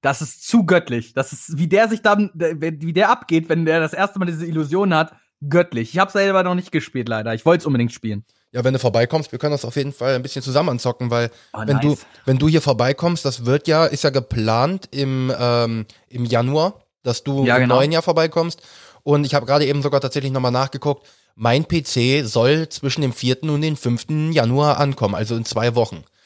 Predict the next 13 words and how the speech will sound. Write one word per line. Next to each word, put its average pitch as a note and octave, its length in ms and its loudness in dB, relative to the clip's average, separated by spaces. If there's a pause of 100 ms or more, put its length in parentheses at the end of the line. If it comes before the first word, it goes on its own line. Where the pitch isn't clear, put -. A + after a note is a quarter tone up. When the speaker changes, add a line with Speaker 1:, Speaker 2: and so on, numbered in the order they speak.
(320)
Speaker 2:
Und, A#2+ 400 -2
ähm, A#2 360 0 (420)
logischerweise C#3+ 880 2
werde C3+ 160 2
ich, - 160 -6
das B2 160 -4
erste, C3+ 340 -2
was B2+ 140 0
ich A#2 120 -4
mache, B2+ 360 0
ist C3 280 -4
erstmal C3 440 -4
dreißigtausend C#3 1000 -2